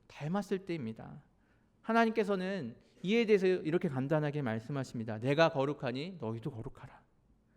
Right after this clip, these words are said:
이 하나님의 거룩하심을 닮아가는 것입니다.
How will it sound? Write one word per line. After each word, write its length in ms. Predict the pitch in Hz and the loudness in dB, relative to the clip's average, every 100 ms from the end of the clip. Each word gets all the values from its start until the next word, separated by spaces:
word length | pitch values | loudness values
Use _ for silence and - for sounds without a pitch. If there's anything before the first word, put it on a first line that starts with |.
| _ _ - | _ _ -6
이 80 | 180 | -4
하나님의 640 | 170 226 226 208 202 190 - - - | 0 2 2 2 -2 -4 -10 -20 -6
거룩하심을 840 | - 170 220 226 202 202 190 202 | 4 4 6 4 4 2 2 0
닮아가는 680 | - 123 165 190 135 113 127 | 0 -2 2 0 -2 -6 -6
것입니다. 500 | 123 113 107 131 | -12 -14 -16 -16